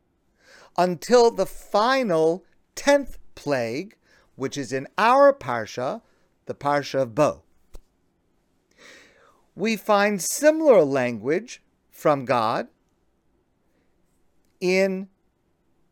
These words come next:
Paro's response to plague number six at the end of last week's Parsha, and in our Torah portion this week, connected to plague number eight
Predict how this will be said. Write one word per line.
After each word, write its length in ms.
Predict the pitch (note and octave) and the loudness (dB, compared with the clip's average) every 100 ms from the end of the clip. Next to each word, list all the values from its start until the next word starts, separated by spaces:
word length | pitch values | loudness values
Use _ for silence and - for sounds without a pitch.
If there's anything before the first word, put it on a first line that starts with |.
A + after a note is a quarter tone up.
| - | -6
Paro's 760 | G3 G3+ A#3 G#3+ G#3 G#3 F3+ - - | 2 4 4 4 4 2 -2 -12 -10
response 1040 | B2 D#3 - - F#3+ G3 G#3+ - - - _ _ _ _ - | -4 -4 -4 0 2 2 0 -6 -12 -14 _ _ _ _ -8
to 120 | E3 | -8
plague 580 | - - F3+ G3+ G#3+ F3 | -8 -2 4 6 4 0
number 380 | E3+ F#3+ F3 E3+ | -2 -2 -2 -4
six 640 | - - B3+ - - - _ _ _ | -4 -2 -2 -4 -10 -12 _ _ _
at 140 | D3 - | -10 -8
the 160 | D#3+ - | -8 -2
end 320 | B3+ C#4 G3 | 2 2 0
of 120 | D3 | -4
last 380 | A2+ B2 A2+ - | -2 -4 -4 -10
week's 220 | G#2 F#2 | -16 -16
Parsha, 520 | - G2+ G2 - F#3 B3 _ _ _ _ - - _ - | -12 -10 -10 -8 -10 -10 _ _ _ _ -20 -20 _ -2
and 540 | E3 F3 G#3+ E4+ D#4 _ _ _ _ _ - | 2 4 2 0 -8 _ _ _ _ _ -6
in 200 | D3 C#3+ | -6 -2
our 240 | G3 A#3+ C4+ | 2 2 2
Torah 380 | - F#3 D3 C3+ | 4 4 4 0
portion 480 | B2 A#2 - C3 | -4 -6 -6 -6
this 260 | B2 A#3+ - | 0 0 0
week, 360 | A2+ B2 - - _ _ _ _ _ _ _ _ _ _ _ _ _ _ - | -8 -8 -12 -20 _ _ _ _ _ _ _ _ _ _ _ _ _ _ -10
connected 580 | - E3 G#3 - F#3 C#3+ | -2 2 0 2 0 0
to 100 | D#3 | -6
plague 520 | - - E3+ F3 D3 | -8 0 4 2 0
number 360 | D#3+ D3+ C#3+ - | -4 -2 -2 -2
eight 400 | D#3 G#3 B3+ - | -2 -2 -4 -18